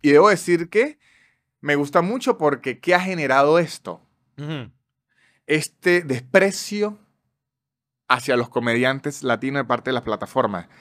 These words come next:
Speaker 1: que muchos de nosotros, les voy a decir el caso, Nicolás de Trasí, Led Varela, José Rafael Guzmán y yo,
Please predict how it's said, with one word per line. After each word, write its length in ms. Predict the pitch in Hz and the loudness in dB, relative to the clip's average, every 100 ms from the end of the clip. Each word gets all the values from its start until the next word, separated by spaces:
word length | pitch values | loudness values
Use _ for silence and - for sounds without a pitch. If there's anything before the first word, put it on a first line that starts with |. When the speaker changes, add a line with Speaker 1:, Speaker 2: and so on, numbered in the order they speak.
| - _ | -20 _
Speaker 1:
que 140 | - 135 | -6 -4
muchos 400 | 151 175 190 165 | -4 -6 -6 -4
de 120 | 147 | -4
nosotros, 880 | 123 - 156 120 - 85 - - _ _ | -6 -2 2 2 -2 -14 -16 -20 _ _
les 120 | - 107 | -12 -4
voy 120 | 123 | -4
a 40 | |
decir 180 | 120 113 | -4 -6
el 180 | 113 - _ | -8 -8 _
caso, 340 | 123 117 113 | -2 -2 -8
Nicolás 640 | 120 117 117 113 120 - | -12 -6 0 0 0 -4
de 140 | - 127 | -8 -8
Trasí, 480 | 107 98 117 104 - _ _ _ - | -8 -10 -12 -14 -14 _ _ _ -6
Led 380 | 113 127 120 - _ _ | 0 2 0 -4 _ _
Varela, 560 | 117 117 120 98 85 _ _ _ | 0 2 0 -2 -8 _ _ _
José 260 | - 123 131 | -4 -4 -2
Rafael 420 | 120 117 117 120 - - - | -4 -2 -4 -4 -10 -20 -10
Guzmán 500 | 127 131 120 104 - | -10 -6 -6 -6 -10
y 160 | 120 110 | -8 -2
yo, 320 | 127 190 277 | 2 2 0